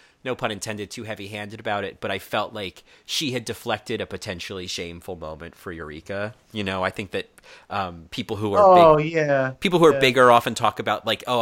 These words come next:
Speaker 1: like, that fear of breaking a chair in public and things like that, and I think that there was something very kind about Cynthia saying, like, taking that moment and turning it into something else and making it really funny. I just, I,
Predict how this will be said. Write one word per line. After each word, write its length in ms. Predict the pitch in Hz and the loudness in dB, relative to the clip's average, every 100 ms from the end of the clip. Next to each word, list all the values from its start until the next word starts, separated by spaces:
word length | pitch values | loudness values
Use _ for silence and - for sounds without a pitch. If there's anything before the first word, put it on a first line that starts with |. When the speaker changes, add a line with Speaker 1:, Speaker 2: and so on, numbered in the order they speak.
| 113 | 0
Speaker 1:
like, 180 | 113 - | -4 -6
that 180 | 104 - | -8 -8
fear 340 | - 107 104 | -8 -6 -6
of 120 | 101 | -8
breaking 340 | - 98 101 95 | -6 -8 -6 -10
a 20 | |
chair 480 | 92 - 98 92 92 | -6 -4 -2 -2 -4
in 140 | 90 | -8
public 440 | 87 104 95 92 - | -12 -14 -12 -12 -12
and 120 | 87 | -16
things 180 | 92 90 | -16 -14
like 160 | 90 | -14
that, 320 | - 92 90 - | -6 -4 -4 -6
and 160 | 95 | -10
I 100 | 92 | -10
think 320 | 90 - 92 - | -12 -12 -12 -8
that 180 | 95 - _ - _ | -10 -10 _ -20 _
there 100 | - | -2
was 100 | 123 | 2
something 200 | 151 170 | 2 4
very 160 | 131 113 | 4 2
kind 440 | - 143 123 113 | 2 4 4 4
about 200 | 104 98 | -2 -6
Cynthia 400 | - 117 101 101 | -6 -8 -6 -6
saying, 280 | 92 107 101 - _ - | -4 -6 -6 -12 _ -2
like, 200 | 143 123 - _ _ _ - | 2 2 0 _ _ _ -2
taking 320 | 190 170 143 | 2 2 2
that 140 | 123 | -2
moment 380 | 117 113 107 98 | -2 -2 -4 -8
and 160 | 98 95 | -10 -8
turning 260 | 110 98 | -8 -8
it 40 | 92 | -8
into 120 | 90 | -8
something 320 | - 85 92 | -8 -8 -8
else 320 | 82 95 87 - | -6 -6 -6 -8
and 80 | |
making 200 | 92 90 | -10 -12
it 40 | 90 | -12
really 180 | 85 90 | -10 -10
funny. 500 | - 95 92 85 82 - - | -6 -6 -6 -10 -14 -16 2
I 80 | 139 | 2
just, 300 | 143 - - | 4 0 0
I, 300 | 131 131 113 | 0 0 0